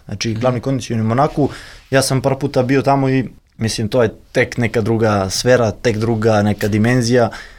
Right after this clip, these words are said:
Speaker 1: I stvar-
Speaker 2: Eto, aj, pa recimo, u čemu se razlikuje sad ta priprema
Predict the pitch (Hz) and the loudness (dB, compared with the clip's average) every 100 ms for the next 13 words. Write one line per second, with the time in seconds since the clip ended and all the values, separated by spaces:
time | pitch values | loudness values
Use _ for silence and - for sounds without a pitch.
0 | - - 117 120 120 113 - 170 160 214 | -20 -4 0 0 0 0 2 4 6 4
1 | 269 190 214 277 214 165 339 359 226 202 | 2 2 0 2 -2 0 -2 0 2 2
2 | 208 196 170 151 165 - 165 170 - 170 | 2 0 0 0 0 2 0 -2 -2 0
3 | 151 135 | 0 0